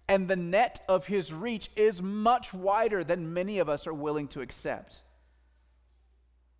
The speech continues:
But with that comes incredibly good news. That means, that means that no one in our lives is outside the reach of that net of salvation,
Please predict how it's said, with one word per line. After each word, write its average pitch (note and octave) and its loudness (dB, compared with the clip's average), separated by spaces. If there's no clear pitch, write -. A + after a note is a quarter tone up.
But D#3+ -2
with A#3 -4
that A#3 -6
comes F#3 -4
incredibly F3 -4
good C#3+ -6
news. C#3 -6
That G#3 -4
means, C3+ -4
that F3+ 0
means G3+ -4
that F3+ 0
no D#3+ 0
one A#3+ -2
in F3+ -4
our C#3 0
lives C3 -4
is D3+ -2
outside D#3 -2
the F3+ -6
reach F#3 -8
of F3+ -6
that F#3 -2
net F#3 -4
of G3 -8
salvation, G3+ -6